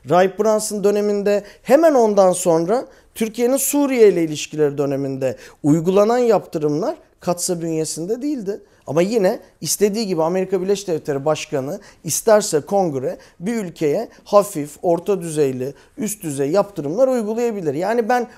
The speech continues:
olayın dönüp dolaşıp katsayı kilitlenmesini ve sadece katsa üzerinden gündemin değerlendirilmesini çok doğru bulmuyorum. Bu ilişkilerin, e, gelişimine göre uygulanır.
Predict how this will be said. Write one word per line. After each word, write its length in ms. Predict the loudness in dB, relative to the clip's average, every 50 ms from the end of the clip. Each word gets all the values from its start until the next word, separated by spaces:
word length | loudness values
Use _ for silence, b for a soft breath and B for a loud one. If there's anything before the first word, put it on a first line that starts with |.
| B B _
olayın 400 | 0 4 4 4 4 4 0 2
dönüp 280 | 2 2 2 0 -2 -2
dolaşıp 400 | 0 0 0 0 -2 -8 -10 -2
katsayı 480 | 0 0 0 0 -2 -4 -4 -4 -6
kilitlenmesini 880 | -8 -8 -8 -8 -6 -2 -2 -2 -2 -2 -4 -6 -6 -8 -6 -6 -6 -8 -8 B B B B -6
ve 60 | -4
sadece 520 | -2 0 0 0 0 0 -2 -4 -4 -4 -2
katsa 380 | -2 -2 -2 -2 -4 -4 -4
üzerinden 580 | -4 -2 -2 -4 -4 -4 -4 -4 -4 -4 -4 -4
gündemin 420 | -4 -2 -2 -2 -2 -2 -2 0
değerlendirilmesini 880 | 0 0 0 0 -2 -4 -6 -6 -8 -8 -6 -6 -6 -6 -6 -6 -6 -6 B B B B B
çok 260 | -4 -4 -4 -4 0 0
doğru 280 | 0 2 2 0 -2
bulmuyorum. 460 | -2 -4 -2 -2 -2 -4 -4 -6 -8 b b b b b
Bu 160 | -8 -8 -6
ilişkilerin, 760 | -6 -6 -6 -6 -6 -6 -2 4 4 4 4 4 -4 -6 -8 b b b b
e, 160 | -6 -4 -4
gelişimine 680 | -4 -2 -2 -2 -2 -2 -4 -4 -4 -2 -2 0 0 0
göre 360 | 2 0 0 0 -2 -6 -8 b b b b -6
uygulanır. 720 | -4 -4 -4 -2 0 2 2 2 2 2 -4 -8 -10 -18